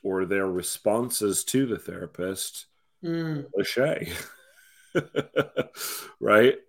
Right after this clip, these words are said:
Speaker 2: Mm.
Speaker 1: Um, I mean, there's only so many ways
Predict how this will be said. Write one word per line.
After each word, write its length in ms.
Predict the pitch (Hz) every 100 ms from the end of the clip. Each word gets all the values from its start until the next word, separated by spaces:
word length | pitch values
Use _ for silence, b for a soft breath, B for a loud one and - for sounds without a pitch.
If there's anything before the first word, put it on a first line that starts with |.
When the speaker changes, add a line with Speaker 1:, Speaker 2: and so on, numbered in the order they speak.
| - 160
Speaker 2:
Mm. 420 | 160 156 147 117
Speaker 1:
Um, 680 | 120 120 113 110 110 107 95 _ _ _ _ _ _ _
I 100 | 110
mean, 440 | 120 123 120 117 113 - _ _ _ _ _ _ _ _ 64 _ _ _ _ _ -
there's 920 | 95 98 120 117 117 110 95 - - _ _ _ _ _ _ _ _ _ _ _ _ _ _ _ _ _ -
only 400 | 143 139 143 143
so 280 | 120 - 131
many 180 | 123 117
ways 760 | 107 110 107 104 104 90 -